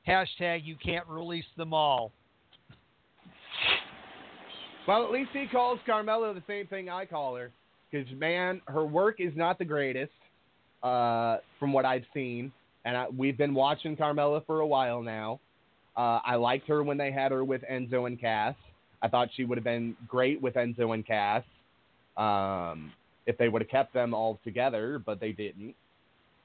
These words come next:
Speaker 2: Um, and it became one of these things where now you're forcing her down people's throats, and people don't like her.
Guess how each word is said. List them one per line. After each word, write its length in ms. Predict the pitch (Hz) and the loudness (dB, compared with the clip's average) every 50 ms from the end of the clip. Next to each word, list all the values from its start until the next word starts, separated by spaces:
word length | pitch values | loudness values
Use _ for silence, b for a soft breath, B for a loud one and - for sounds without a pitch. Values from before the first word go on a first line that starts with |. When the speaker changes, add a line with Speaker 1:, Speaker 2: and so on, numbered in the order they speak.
| _ - | _ -2
Speaker 2:
Um, 800 | 95 98 98 98 95 95 95 92 90 90 92 87 90 92 87 - - - _ _ _ _ _ _ _ _ | 0 2 4 4 4 4 2 2 2 0 -2 -2 -4 -6 -8 -10 -12 -20 _ _ _ _ _ _ _ _
and 240 | - 139 131 127 131 | 2 4 4 4 4
it 200 | 123 127 131 123 | 2 0 0 0
became 380 | 110 131 120 139 135 131 131 127 | 0 -2 2 2 2 4 4 4
one 140 | 127 127 131 | 4 4 4
of 60 | 123 | 2
these 200 | 123 123 123 120 120 - | 2 0 0 -2 -4 -2
things 520 | - 147 170 196 190 185 175 175 185 180 127 - | 0 2 4 4 4 4 2 2 0 -2 -2 -4
where 560 | 123 127 131 131 131 127 127 127 131 135 139 - _ _ _ _ _ _ _ _ _ _ _ _ _ _ _ _ _ _ _ - - - | -2 2 2 4 6 6 6 4 4 2 0 -2 _ _ _ _ _ _ _ _ _ _ _ _ _ _ _ _ _ _ _ -20 -18 -10
now 380 | 98 101 110 120 131 160 190 202 | -4 -2 0 2 2 4 4 2
you're 220 | 202 165 160 165 | 2 2 0 -2
forcing 380 | 160 - 165 160 147 - 170 156 | 0 0 0 0 0 -2 -4 -2
her 140 | 160 156 156 | -2 -2 -2
down 320 | 135 147 143 147 147 151 | -2 -2 -2 -2 -4 -4
people's 340 | - 151 156 - 135 139 131 - - | -4 -4 -4 -4 -4 -6 -6 -6 -4
throats, 320 | 160 170 180 170 151 - - | 0 0 0 0 -2 -4 -6
and 120 | 127 117 | -8 -6
people 260 | 123 147 165 - 214 | -4 -4 -2 -2 -2
don't 240 | 170 143 147 147 127 120 | -2 0 0 -2 0 0
like 240 | 127 139 151 143 | 0 -2 -2 -4
her. 160 | - 92 87 | -8 -14 -16